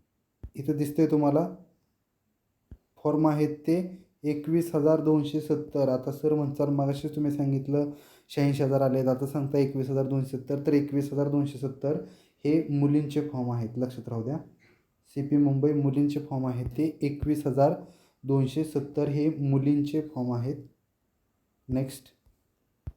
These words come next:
सीपी ठाणे सिटी मुंबई, अ, ठाणे सिटीला पोलीस कॉन्स्टेबलचे फॉर्म आलेले आहेत, पाच हजार एकशे एकाहत्तर फॉर्म हे आलेले आहेत.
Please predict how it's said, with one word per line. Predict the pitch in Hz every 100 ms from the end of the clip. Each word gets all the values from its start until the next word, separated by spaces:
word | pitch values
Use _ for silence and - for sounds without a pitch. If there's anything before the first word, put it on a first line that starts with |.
| _ _ _ _ _ _ _ _ _ _ _ _ _ -
सीपी | 156 160 185 185 - - _ _ _ _ _ _ _ _ _ _ -
ठाणे | 160 160
सिटी | 151 147 147 190 - - _ _ _ _ _ _ _ _ _
मुंबई, | 131 135 139 147 143 160 165 160
अ, | 143 143 139
ठाणे | 143 156
सिटीला | 165 175 175 175 175 - - _ -
पोलीस | 160 160 -
कॉन्स्टेबलचे | 165 151 151 147 151
फॉर्म | 147 143 139
आलेले | 135 139
आहेत, | 135 147 175 - - _ _ _ -
पाच | 147 147
हजार | 143 147 151 147
एकशे | 139 131 - 151 151 - -
एकाहत्तर | 143 139 - 135 - 143 -
फॉर्म | 131 127
हे | 127
आलेले | 123 123 123 120
आहेत. | 123